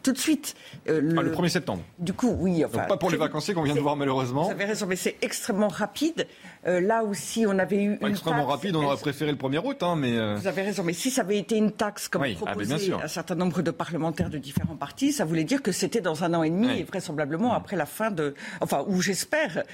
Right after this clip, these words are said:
Speaker 1: euh, qu'on n'en sera plus dans cette difficulté, euh, euh, d'inflation absolument, euh, monumentale.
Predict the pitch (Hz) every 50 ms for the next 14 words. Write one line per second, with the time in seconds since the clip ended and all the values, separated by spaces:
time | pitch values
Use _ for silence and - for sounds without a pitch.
0 | - - - - - - 156 - - 185 175 170 175 170 - 170 - - 233 220
1 | 208 170 - - 165 - - 160 143 135 147 - - - - 160 139 - 233 233
2 | 220 165 139 127 139 139 135 139 - - - - - - - - 143 139 139 156
3 | 165 160 - 156 - - - 202 202 160 - - - 143 135 143 151 160 165 160
4 | 151 131 - - 139 147 151 160 160 165 190 226 220 - 202 139 123